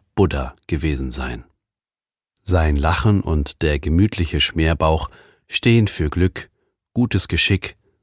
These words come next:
und Fülle, und mit seiner Freude und spontanen Verspieltheit verzaubert er alles und alle. Überall ist Vollkommenheit,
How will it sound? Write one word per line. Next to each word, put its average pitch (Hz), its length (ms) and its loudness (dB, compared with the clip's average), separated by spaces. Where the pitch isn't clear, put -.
und 80 180 0
Fülle, 85 460 0
und 82 220 -2
mit 73 200 -6
seiner 73 360 -2
Freude 82 680 0
und 67 200 -8
spontanen 82 600 0
Verspieltheit 78 800 -4
verzaubert 101 600 -2
er 69 200 -8
alles 76 460 -4
und 87 260 -2
alle. - 320 -8
Überall 131 520 4
ist - 300 -2
Vollkommenheit, 80 1000 0